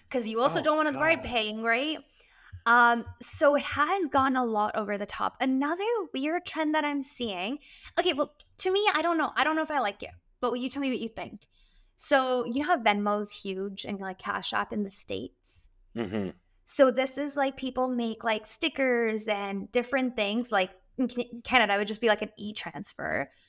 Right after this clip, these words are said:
Speaker 1: But it's, like, like, you, you have this at the back of your car, or the girls have it on a t-shirt or a bracelet,
Speaker 2: I saw
Speaker 1: and you're
Speaker 2: that
Speaker 1: at
Speaker 2: too.
Speaker 1: bars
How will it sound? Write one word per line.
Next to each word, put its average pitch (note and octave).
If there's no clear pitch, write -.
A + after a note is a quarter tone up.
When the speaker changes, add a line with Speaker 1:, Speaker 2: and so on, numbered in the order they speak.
Speaker 1:
But C4+
it's, C4+
like, C4+
like, A#3+
you, B3+
you A3+
have B3+
this B3
at G#3
the G#3+
back A3+
of C4+
your B3
car, A3
or G#3+
the G#3+
girls A3+
have A#3
it A#3
on A3+
a A3+
t-shirt A3+
or G#3+
a A3
bracelet, B3
Speaker 2:
I F#3+
saw -
Speaker 1:
and C4+
you're C4+
Speaker 2:
that -
Speaker 1:
at C4
Speaker 2:
too. -
Speaker 1:
bars B3+